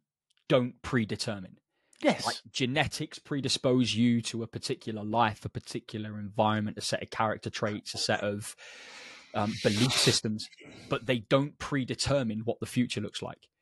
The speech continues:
Speaker 1: Because, like, that's just not the case. Otherwise, how have these incredible people that have come from nothing be able to create something?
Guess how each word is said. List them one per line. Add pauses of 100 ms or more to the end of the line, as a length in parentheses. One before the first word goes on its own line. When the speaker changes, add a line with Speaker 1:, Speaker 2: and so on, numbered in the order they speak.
(280)
Speaker 1:
Because, (1000)
like, (640)
that's
just
not
the
case.
Otherwise,
how
have
these
incredible
people
that
have
come
from
nothing
be
able
to
create
something?